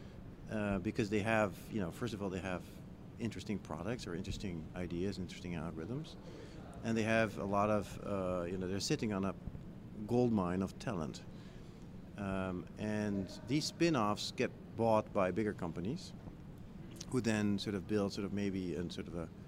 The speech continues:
a lab around it that's supported by that company. We've seen it in Oxford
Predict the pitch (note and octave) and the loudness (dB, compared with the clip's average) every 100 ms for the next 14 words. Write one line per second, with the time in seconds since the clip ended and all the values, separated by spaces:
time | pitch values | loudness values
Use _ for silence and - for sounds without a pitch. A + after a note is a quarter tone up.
0 | - G2+ G2 G2 F#2+ F#2+ F#2 F#2+ E2 - | -6 0 2 2 2 2 2 2 0 -2
1 | E2 - - F#2+ F2+ E2 D2+ B1+ D#2 D2+ | -4 -6 -6 -6 -4 -4 -6 -6 -8 -8
2 | C2+ - - F#2 G2 G2+ F2 F2+ D2+ - | -8 -10 -6 -4 2 2 2 0 -4 -6
3 | - | -6